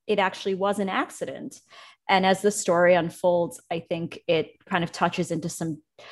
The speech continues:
more nuanced issues about, um, about consent and about, um, morality that I, I think are particular,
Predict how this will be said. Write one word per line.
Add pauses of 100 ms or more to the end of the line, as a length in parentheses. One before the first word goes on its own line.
(280)
more
nuanced
issues
about, (240)
um, (1200)
about
consent (140)
and
about, (180)
um, (1400)
morality (180)
that
I,
I
think
are
particular,